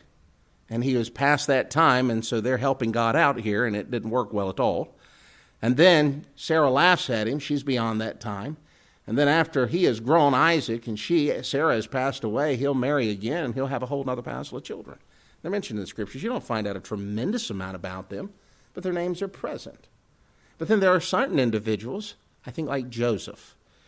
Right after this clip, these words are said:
We've spent some time with our youth this year discussing him, where there's great chapters of the Old Testament that are directly focused at his life and his experience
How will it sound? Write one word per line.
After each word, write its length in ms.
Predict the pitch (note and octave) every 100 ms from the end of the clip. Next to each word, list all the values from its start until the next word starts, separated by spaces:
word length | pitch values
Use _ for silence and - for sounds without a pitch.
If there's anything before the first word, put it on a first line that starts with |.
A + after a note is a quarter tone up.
| _
We've 160 | A#2 A2
spent 260 | - A#2
some 140 | - G#2+
time 320 | A#2 A#2+ A2+
with 160 | G#2 G#2
our 100 | G2+
youth 260 | A#2+ B2+
this 260 | G#2 G2+ -
year 260 | G2 F2+ - - _
discussing 540 | A2 - A2 G#2+ G2+
him, 320 | A2 G2 - - _ _ _ -
where 260 | C3+ D#3+
there's 280 | C3+ G3 C#3+
great 300 | G#2+ C3 C3
chapters 580 | - A#2+ A#2+ - A2 G#2+
of 80 | G2+
the 140 | G#2+
Old 200 | B2+ D3+
Testament 720 | A2+ A2+ D#3 F#3+ F3+ A2+ - _ - _
that 140 | B2 A#2
are 160 | A2+
directly 680 | G#2 F#2 F2+ F#2 C3 - F3+
focused 640 | - C#3+ D3 - G2+ F#2+ -
at 180 | A2+ G#2+
his 240 | G2 F2+
life 520 | G2 A#2+ E3 F#3 - _ _ _
and 160 | G#2 G2+
his 180 | G2
experience 800 | F#2+ - - - E3 E3 D#3+ A#2